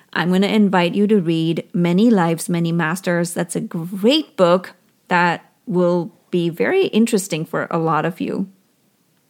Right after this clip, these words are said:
So to identify that past memory, once you identify it, let me, let me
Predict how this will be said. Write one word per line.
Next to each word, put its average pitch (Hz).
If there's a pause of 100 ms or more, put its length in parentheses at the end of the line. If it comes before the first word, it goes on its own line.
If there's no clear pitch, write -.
(400)
So 233
to 214
identify 208
that 175
past 185
memory, 220 (1700)
once 269
you 466
identify 175
it, - (160)
let 202
me, 214
let 202
me 180